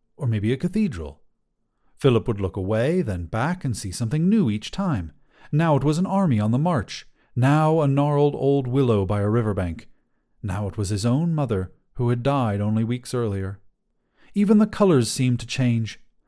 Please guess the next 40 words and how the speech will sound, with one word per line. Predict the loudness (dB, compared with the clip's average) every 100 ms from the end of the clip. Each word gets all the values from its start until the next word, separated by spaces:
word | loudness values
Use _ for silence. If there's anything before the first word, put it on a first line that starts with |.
| -20 0
The | 4
way | 8 8
the | 6
paint | 2 0 2 2
was | -2 0
layered, | 0 2 2 0 -4 -14 _ _ _
the | -4
thickness | -2 -6 -2 -4 -2
of | -4
it, | -6 -10 -20 -2
the | 2
resulting | 4 4 2 4 0
hills | 4 2 4 0 0
and | 0 0
valleys, | 0 0 0 -2 -4 -12 _ _
it | 0
all | 2 2 0
conspired | -2 -2 -2 -2 2 2 2
to | -4
create | -2 -2 0 -2
the | 0
most | 0 -2 -2
engaging | -4 -2 -4 -4 0 2 2
illusions. | 2 0 -2 -4 -6 -10 -14 -20 _ _ _ _ _
The | -4
whole | -4 2 4
thing | 4 0 2 0
appeared | -2 -2 2 2 2 -2
to |
be | -2 0
moving. | 0 0 0 -4 -8 -14 _ _ _ _ _ _ _ _ _ _ -4
None | 2 4
of | 4
this | 2 -4
was | -4 -8
achieved | -4 -2 -2 -2
by | -6
any | -4 -4 -6
supernatural | -8 -10 -8 -8 -6 -8 -8 -12
method. | -12 -8 -6 -6